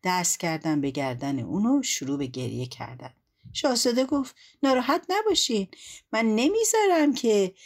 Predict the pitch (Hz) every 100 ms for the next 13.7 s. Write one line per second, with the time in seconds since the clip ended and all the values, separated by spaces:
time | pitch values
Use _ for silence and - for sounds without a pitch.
0 | - _ 269 302 302 247 208 196 196 185
1 | 196 185 - - 381 320 285 214 196 185
2 | - 190 180 175 - 392 415 233 196 175
3 | 170 190 170 160 - 170 156 170 156 -
4 | - - 233 190 185 180 175 175 170 190
5 | 214 247 220 175 175 175 156 147 147 139
6 | 185 202 - - 151 180 226 269 - -
7 | 127 - 113 - _ _ _ _ _ _
8 | _ _ _ _ _ _ _ _ - 147
9 | 123 - 156 226 311 359 _ _ _ _
10 | _ 127 107 - 127 117 - 165 - 196
11 | - 131 156 208 220 214 202 208 220 -
12 | _ _ _ _ _ 117 120 113 95 -
13 | - 123 123 127 120 113 _